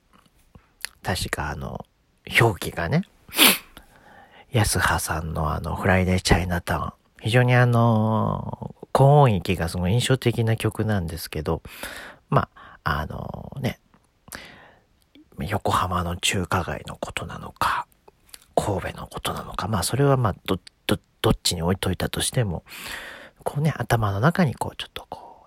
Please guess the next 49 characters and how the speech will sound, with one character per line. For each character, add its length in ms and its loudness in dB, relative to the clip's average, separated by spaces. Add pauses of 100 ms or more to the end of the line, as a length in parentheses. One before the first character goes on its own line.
う 20 -8
ね、 140 -8 (400)
中 300 6
華 200 -4
と 140 -10
い 100 -20
う 80 -20
か、 180 -18 (1160)
ね、 160 -10
チ 80 4
ャ 100 8
イ 60 2
ナ 120 4
タ 220 4
ウ 100 -4
ン 40 -8
が 160 -8
こ 180 -12
う、 20 -14
フ 60 -2
ァ 160 8
ッ 100 -16
と 120 -4
こ 220 -12 (280)
う、 60 -8
浮 40 -16
か 160 8
ん 80 -4
で 140 -4
く 140 -10
る。 160 -10 (560)
そ 180 -6
う 60 2
い 80 0
う、 20 -2
ま 100 0
あ、 40 -2
情 180 6
景 180 6
が 120 8
す 100 2
ご 60 6
い 40 6
浮 80 2
か 200 6
ん 40 4
で 120 6
く 160 2
る 240 0